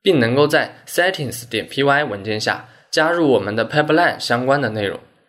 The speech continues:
第十节课的重点在于了解非结构化文本内容画像的生成处理方式，比如文本分类、文本聚类、关键词提取等。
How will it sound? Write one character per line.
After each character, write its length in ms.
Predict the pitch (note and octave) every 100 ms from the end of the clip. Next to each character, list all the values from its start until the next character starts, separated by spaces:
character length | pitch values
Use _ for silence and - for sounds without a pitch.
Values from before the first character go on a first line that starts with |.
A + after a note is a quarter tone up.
| _ _ _ _ _ _ _
第 140 | - D#3+
十 260 | - A#2
节 140 | C#3+ C#3
课 140 | D3+
的 100 | C3
重 240 | C3+ C3
点 220 | G#2 - - _ -
在 160 | E3+
于 160 | C3+ B2+
了 200 | A#2+ C3
解 280 | B2+ F2+ - -
非 260 | - F3+ F#3
结 220 | - A2
构 160 | D#3+
化 220 | D#3+ D#3 G#2+
文 220 | G2 C#3
本 180 | C#3 A2
内 100 | A2
容 280 | G2 F#2 - _
画 220 | - E3+
像 220 | D3+ C#3+
的 100 | G2+
生 240 | - D3 D3
成 200 | A2+ A2+
处 180 | D#3+
理 100 | B2+
方 240 | - A#2 C3
式， 240 | - - - _ _ _ _ _ -
比 120 | A2
如 380 | G2+ G#2+ A2+ - - _
文 180 | - C3+
本 180 | D#3 A2
分 200 | B2+ C3+
类、 240 | D3+ - - _ _ _ -
文 140 | A#2
本 240 | D#3 C3 G#2
聚 220 | D#3 D3+
类、 220 | B2+ - - _ _ _ _
关 200 | F3+ F#3+
键 180 | G3 D3
词 200 | - A#2
提 220 | A#2+ A#2+
取 160 | -
等。 120 | C#3+